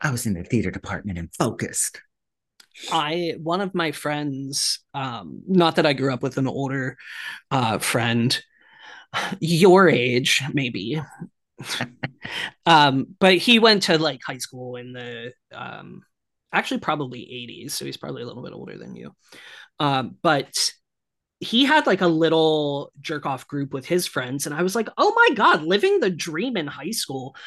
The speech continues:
Speaker 2: But mo-, like, I think maybe one of them turned out gay beside him,
Speaker 1: Right.
Speaker 2: but they broke up the circle jerk group because he developed feelings for somebody and, like, talked about it.
Speaker 1: Oh.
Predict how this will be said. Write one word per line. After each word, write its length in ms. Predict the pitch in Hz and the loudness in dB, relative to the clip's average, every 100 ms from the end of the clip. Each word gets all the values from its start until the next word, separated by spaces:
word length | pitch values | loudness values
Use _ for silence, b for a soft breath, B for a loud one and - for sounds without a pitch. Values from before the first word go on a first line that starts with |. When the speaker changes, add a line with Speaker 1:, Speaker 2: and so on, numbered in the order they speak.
| B - | B 0
Speaker 2:
But 240 | 175 175 | 0 2
mo-, 220 | 170 175 165 | 2 2 2
like, 300 | 160 156 - _ _ _ _ _ _ - | -2 -4 -8 _ _ _ _ _ _ -2
I 100 | 170 | 0
think 240 | 185 208 | 2 0
maybe 460 | 196 165 160 151 160 | 2 2 2 0 -2
one 200 | 147 135 | -2 -4
of 140 | 170 | -4
them 500 | 175 214 214 214 196 _ 185 | -2 -2 -2 -4 -8 _ -16
turned 240 | - 196 190 | -6 -2 0
out 220 | 185 185 | 0 -2
gay 120 | 185 180 | -2 -2
beside 400 | 180 - 160 160 | -2 -2 -4 -2
him, 280 | 170 180 190 B B B | -2 -4 -8 B B B
Speaker 1:
Right. 220 | - 160 156 | 0 2 2
Speaker 2:
but 80 | |
they 100 | 170 | 0
broke 280 | 160 170 175 | 0 0 0
up 100 | 196 | -2
the 100 | 208 | -4
circle 500 | - 165 175 165 151 - | -4 -4 -2 -4 -4 -8
jerk 240 | 147 127 | -12 -12
group 280 | - 135 127 | -12 -12 -12
because 260 | 139 127 131 | -14 -12 -10
he 140 | 143 | -10
developed 420 | 131 123 127 - | -12 -12 -12 -14
feelings 440 | - 127 123 151 156 | -18 -16 -10 -10 -8
for 100 | 180 | -8
somebody 560 | 175 170 175 190 180 | -6 -6 -4 -2 -2
and, 160 | 160 123 | -4 -10
like, 160 | 120 - | -14 -14
talked 300 | 120 120 - | -12 -10 -8
about 300 | 147 151 196 | -4 -2 -2
it. 280 | 220 214 - _ _ _ | -6 -8 -12 _ _ _
Speaker 1:
Oh. 420 | - 85 76 69 | -8 -6 -6 -8